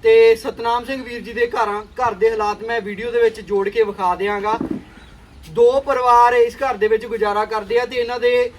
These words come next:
ਕੁਝ ਬੈਠਕਾਂ ਦੇ, ਦੀਆਂ ਛੱਤਾਂ ਪਾਣੀ ਦੇ ਨਾਲ ਡਿੱਗ ਗਈਆਂ ਨੇ। ਇਹਦੇ ਤੋਂ ਪਹਿਲਾਂ ਅਸੀਂ ਇਹਨਾਂ ਦੇ ਖੇਤ ਗੇੜਾ ਮਾਰ ਕੇ ਆਏ ਸਾਂ। ਵੀਰ ਕੀ ਜੱਦੀ ਜ਼ਮੀਨ ਸੀਗੀ, ਸੱਤ ਅੱਠ ਕਿੱਲੇ ਆਪਣੀ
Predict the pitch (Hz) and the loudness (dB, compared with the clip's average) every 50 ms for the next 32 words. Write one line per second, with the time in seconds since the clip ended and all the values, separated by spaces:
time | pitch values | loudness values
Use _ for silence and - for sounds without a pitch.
0 | - - 233 233 208 254 196 196 220 202 202 202 - - 226 226 226 226 226 233 | -4 0 0 0 0 -2 -2 -2 0 0 -2 -4 -6 -4 -4 -4 -2 -2 -2 -4
1 | 240 233 - _ 160 170 214 240 247 247 - 254 - - - - 254 262 254 240 | -4 -6 -10 _ -14 -10 -8 -6 -6 -6 -8 -10 -10 -8 -4 -2 -2 -2 0 -2
2 | 226 220 214 214 208 220 220 220 208 190 190 165 156 165 160 160 170 160 160 160 | -2 -2 -2 -2 -4 -2 -2 -2 -4 -4 -6 -8 -8 -10 -12 -12 -12 -10 -10 -10
3 | 156 151 143 - _ _ _ _ _ _ _ _ _ _ 220 240 240 269 285 277 | -10 -12 -14 -16 _ _ _ _ _ _ _ _ _ _ 0 0 0 0 0 -4
4 | 285 277 269 262 269 277 277 262 220 269 269 262 269 277 277 277 277 - 262 240 | -4 -4 -4 -2 0 0 0 0 -2 -6 -8 -6 -4 -2 -2 -2 -2 0 2 2
5 | 226 - 254 226 254 247 240 254 247 240 240 233 226 226 247 240 240 226 220 214 | 2 2 -2 -4 -2 -2 0 0 2 2 2 2 2 0 0 0 0 0 0 0
6 | 214 247 254 247 196 220 233 233 185 233 262 254 190 160 - 220 - 160 240 262 | -2 -2 -6 -6 -8 -10 -12 -12 -12 -14 -14 -14 -4 -2 -2 -2 -2 -4 -8 -10
7 | 262 202 240 220 226 233 220 214 220 220 202 240 262 247 - 277 277 - - - | -8 -8 -8 -8 -8 -8 -8 -10 -12 -14 -12 -12 -12 -10 -6 -4 -4 -4 -2 -2
8 | 226 214 - 190 220 185 220 208 196 196 208 233 254 - - _ _ _ _ _ | -4 -4 -4 -6 -6 -6 -4 -4 0 2 2 2 2 0 -6 _ _ _ _ _
9 | _ - 226 226 - - 240 247 240 220 175 151 | _ 2 2 2 2 -2 -6 -6 -4 -6 -6 -8